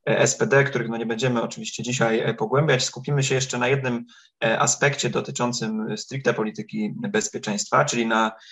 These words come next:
e, porozumieniu partii rządzących i opozycyjnej Hadecji, e, w sprawie specjalnego funduszu na rzecz dofinansowania Bundeswehry, sto miliardów euro. To była jedna z zapowiedzi kanclerza Scholza w, w tym jego przemówieniu z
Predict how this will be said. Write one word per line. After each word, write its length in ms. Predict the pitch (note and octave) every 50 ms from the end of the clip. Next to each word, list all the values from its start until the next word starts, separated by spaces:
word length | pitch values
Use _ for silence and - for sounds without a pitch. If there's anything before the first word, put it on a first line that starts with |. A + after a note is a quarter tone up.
| - _ _
e, 140 | - A#2+ A2
porozumieniu 920 | - - A#2 A2+ A2+ - - A#2+ B2 B2 B2+ B2 A2+ A2 G#2+ G#2 G#2 G2+ - B2 G#2+ G2+ -
partii 420 | A2+ A2+ - - - - G#2+ A2
rządzących 600 | B2 A#2+ G#2+ G#2+ B2+ D3 D#3+ D3+ - B2+ A#2 -
i 100 | B2 A#2
opozycyjnej 560 | A2+ A2 - A2+ G#2 - - - B2 A#2 A2 G#2+
Hadecji, 580 | A2 A2 A2+ A#2+ A#2+ - - B2 B2 B2+ C3 - - - _ _ _ _ _
e, 100 | - -
w 60 | -
sprawie 440 | - - B2+ B2 A#2 A#2+ A#2 A2+ A2
specjalnego 500 | - - A2 A2 - A#2 A2+ A#2 A2+ A2
funduszu 720 | - - A2+ G#2+ A#2 A#2 A#2 - - A2+ A2+ A2 G#2+ G#2+ -
na 140 | A2 A2 G#2+
rzecz 180 | G#2 G#2+ G#2 G#2
dofinansowania 800 | A2 G#2 - A2 A2+ G#2+ G#2 - G#2 A2 A2+ A2 G#2+ G#2+ G2 - - - F#2+
Bundeswehry, 640 | - A2 G#2+ G2+ G#2 G#2 - C#3+ D3 C3+ B2 A#2 A2
sto 220 | G#2+ - - A2 A2
miliardów 400 | A2 A2+ A2 G#2 G#2 G#2 G#2+ - -
euro. 420 | C#3+ C3+ C3 C3 A#2+ A#2+ A2+ A#2 - - - - - _ _ _
To 100 | - A2
była 180 | G#2+ A2 A2
jedna 240 | A2 A2 G#2+ G#2+ G#2+
z 60 | G2+
zapowiedzi 440 | G#2+ A2 - A2 A2 B2 B2 A#2+ A#2+
kanclerza 440 | A#2+ A#2+ A2+ - - A#2 A2 A2+ A2
Scholza 480 | - - A#2+ A#2 A2+ - A#2+ A2+ A2+ A2
w, 380 | - - - - G2+ G#2+ -
w 40 | -
tym 140 | - - G#2+
jego 160 | G#2+ G#2 G#2
przemówieniu 720 | - - - A2 A2 G#2+ A2 G#2+ G#2+ G#2+ G#2+ G#2+ G#2+ G#2+ - _ A#2+ A#2+ -
z 200 | - - -